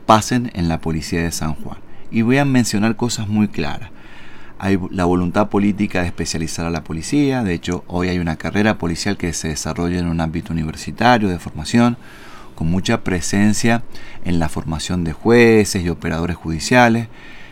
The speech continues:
La existencia de un área administrativa en el cual uno en el, en la intervención, si ve que hay alguna práctica que no sea de-, no está adecuada a cómo debe intervenir un policía,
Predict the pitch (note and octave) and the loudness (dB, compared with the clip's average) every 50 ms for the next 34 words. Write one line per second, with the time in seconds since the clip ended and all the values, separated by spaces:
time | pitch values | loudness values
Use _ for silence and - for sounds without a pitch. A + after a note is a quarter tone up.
0 | - - - - G#2 G2+ - A2 G#2+ - - C#3+ D#3 D3+ - - C#3+ B2 A#2 A2+ | -18 -12 0 0 2 2 2 0 -2 2 4 4 4 4 2 2 4 4 4 6
1 | B2 B2+ B2+ C3+ C3 B2+ A#2 G#2+ G2+ F#2+ F2+ E2+ E2 - - - - - - C#3+ | 4 4 4 4 4 4 4 4 4 2 0 -2 -4 -4 -6 -8 -10 -2 2 4
2 | D#3 D3 B2+ A2 A2 A#2+ B2+ - - - - - - - F2 E2+ E2+ E2 E2 - | 6 6 6 4 4 2 -2 -6 -12 -20 -20 -20 -10 -4 -2 0 0 0 -2 0
3 | - G#2 G#2+ G#2+ G#2+ - - G2+ G2+ G2+ G#2+ G#2+ G2+ F#2+ F2 - - - F#2 E2 | 2 4 4 4 2 0 -2 0 2 4 4 4 4 2 0 -4 -6 -8 -6 -4
4 | E2 E2 E2 E2 E2+ D#2+ - E2+ E2 E2+ E2+ E2 - - C3 C3+ C3 A#2 - - | -2 -2 -2 -2 -2 -4 -4 -4 -2 -2 -2 -2 0 2 2 2 4 2 0 0
5 | F#2 G2 G#2+ G2+ - G2 F#2+ G2 F#2+ F2+ F#2+ F#2+ F2 E2 - - - A2+ A#2 G2+ | 2 2 2 2 2 0 0 0 0 0 0 -2 -2 -4 -2 2 4 4 4 4
6 | - G#2+ G2+ - - E2 E2+ - - - - - - - - - F2 F2 F#2 F#2+ | 0 -2 -2 -2 -2 -6 -6 -6 -12 -16 -16 -16 -16 -16 -6 -2 0 0 0 0
7 | - - G2 F2+ E2+ E2+ - - - - - - F2 F2 F2 E2+ - - G2 G2 | 0 0 0 0 0 -2 -4 -6 -16 -20 -14 -10 -8 -6 -6 -6 -4 0 0 0
8 | G2 F2+ E2+ - - G#2+ A2+ A#2 A2+ G#2 F#2 - - F#2 F#2 F2 F2 E2+ F2+ F2+ | 2 0 -2 -2 2 4 6 6 6 6 2 2 0 0 0 0 0 0 0 2
9 | F#2+ F#2 E2+ - F2 E2+ E2 E2 E2+ F2+ F#2+ F2+ - E2 E2+ E2+ D#2+ - - G#2+ | 0 0 0 -2 -2 -2 0 0 0 0 -2 -2 -2 -2 -2 -2 -2 0 2 4
10 | A2 A#2 A2+ | 4 2 0